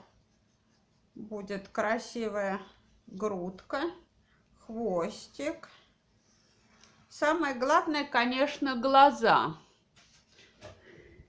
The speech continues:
Вот так проведём примерно линию, потом её сотрём посередине лица. И вот так вот один глазик сделаем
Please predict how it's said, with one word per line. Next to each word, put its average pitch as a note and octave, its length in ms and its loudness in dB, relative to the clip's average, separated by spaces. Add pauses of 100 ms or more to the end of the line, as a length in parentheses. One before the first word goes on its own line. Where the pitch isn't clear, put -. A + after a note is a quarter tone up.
(1800)
Вот B3 240 -4
так C4 280 2
проведём B3+ 600 2
примерно B3 640 -2
линию, C#4 560 -2
потом G#3 480 -4
её G#3 220 -4
сотрём G3+ 680 -6
посередине A#3+ 840 -4
лица. F#3 680 -6 (680)
И - 120 -6
вот B3 300 -2
так A3 260 0
вот G3+ 240 -2
один G3 680 -4
глазик D#4+ 680 -6
сделаем C#4 840 -6